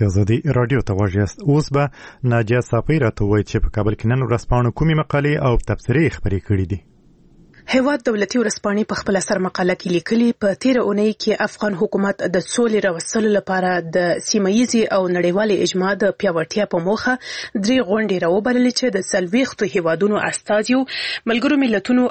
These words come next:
Speaker 2: او نورو نړیوالو ارګانونو مؤسسو استازیو پکې ګډون وکړ او له طالبانو یې وغوښتل چې د سولې لپاره تاوتریخوالی راکم کړي، ځکه د طالبانو بریدونه زیات شوي دي.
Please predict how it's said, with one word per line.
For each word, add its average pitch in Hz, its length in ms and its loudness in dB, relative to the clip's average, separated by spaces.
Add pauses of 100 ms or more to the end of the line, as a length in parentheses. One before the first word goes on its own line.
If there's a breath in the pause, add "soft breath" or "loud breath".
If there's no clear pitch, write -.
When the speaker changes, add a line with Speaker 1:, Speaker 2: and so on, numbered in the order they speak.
Speaker 2:
او 202 140 4
نورو 247 360 4 (140)
نړیوالو 196 500 2
ارګانونو 202 540 0
مؤسسو 185 460 0
استازیو 208 520 0
پکې 220 280 -4 (100)
ګډون 247 220 2
وکړ 165 280 -2 (160)
او 185 40 0 (100)
له 170 160 0
طالبانو 180 420 0
یې 170 80 0
وغوښتل 226 480 0
چې 254 80 0 (400 loud breath)
د - 160 0
سولې 262 320 2
لپاره 202 380 -2
تاوتریخوالی 190 680 0
راکم 220 360 0
کړي، 175 140 -4 (400 loud breath)
ځکه 226 260 0
د 196 100 -12 (120)
طالبانو 214 420 0
بریدونه 208 400 0 (140)
زیات 190 240 0
شوي 180 260 0
دي. 170 80 -2